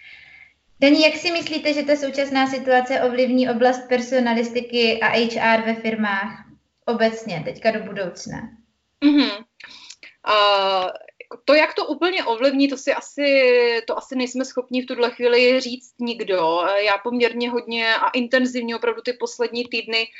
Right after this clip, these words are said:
Speaker 2: spíš než počty nakažených, teda se přiznávám, uzdravených, tak, eh, tak sleduju různé, eh, ekonomické, mm, ekonomické články, čtu, čtu z rozhovory s nejrůznějšíma, eh, ekonomama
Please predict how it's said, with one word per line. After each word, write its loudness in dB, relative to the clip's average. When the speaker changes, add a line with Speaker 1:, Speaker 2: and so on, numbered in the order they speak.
Speaker 2:
spíš -4
než 2
počty 2
nakažených, -2
teda 0
se -2
přiznávám, 0
uzdravených, -2
tak, -4
eh, 0
tak -2
sleduju 0
různé, 0
eh, -2
ekonomické, 0
mm, -12
ekonomické 0
články, 2
čtu, -2
čtu -4
z -6
rozhovory 2
s -6
nejrůznějšíma, -2
eh, -4
ekonomama 2